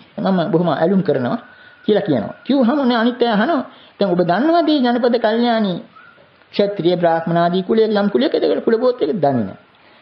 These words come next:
නම ඒවා මුකුත් දන්නේ නැහැ. උහද, මිටිද,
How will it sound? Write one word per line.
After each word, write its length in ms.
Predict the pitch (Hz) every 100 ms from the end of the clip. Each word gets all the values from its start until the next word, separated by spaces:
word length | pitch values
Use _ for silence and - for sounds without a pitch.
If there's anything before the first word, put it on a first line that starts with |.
| -
නම 180 | 180 240 294 - - _ -
ඒවා 200 | 226 233
මුකුත් 200 | 220 202
දන්නේ 260 | 147 113
නැහැ. 140 | 101 - - _ _ _ -
උහද, 300 | - 240 220 240 - -
මිටිද, 360 | 190 220 226